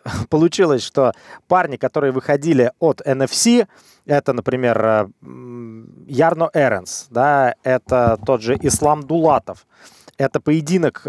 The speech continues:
э, между двумя ребятами из этой лиги, Кога против Мохсена. И бои зрелищные. Да, там, например, поединок с участием Дулатова, это по большому счёту мисс-матч,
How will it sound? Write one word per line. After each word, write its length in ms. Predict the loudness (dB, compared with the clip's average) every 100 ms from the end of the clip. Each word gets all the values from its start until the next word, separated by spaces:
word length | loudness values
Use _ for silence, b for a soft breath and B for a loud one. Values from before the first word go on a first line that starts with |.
| -4
э, 140 | -4
между 320 | 0 -2 -2
двумя 400 | -2 0 2 2
ребятами 400 | 2 0 0 -4
из 80 | -2
этой 220 | -2 -2
лиги, 240 | -4 -4 -8
Кога 440 | 0 2 2 2
против 420 | 0 -2 -2 -6
Мохсена. 580 | 0 0 0 -6 -6 -8 B B B B B -2
И 200 | 2 2 0
бои 320 | 0 2 0
зрелищные. 840 | -2 2 2 2 -2 -8 -12 -14 b b b b
Да, 240 | -2 0 0
там, 220 | -4 -4
например, 520 | -6 -2 0 0 -2 -6
поединок 380 | -6 -4 -4 -8
с 60 | -8
участием 440 | -2 -2 0 -4
Дулатова, 480 | 2 2 2 0 -2
это 140 | -4
по 80 | -4
большому 380 | -4 -4 -4 -4
счёту 260 | -4 -4 -4
мисс-матч, 560 | -4 -2 -2 -2 -4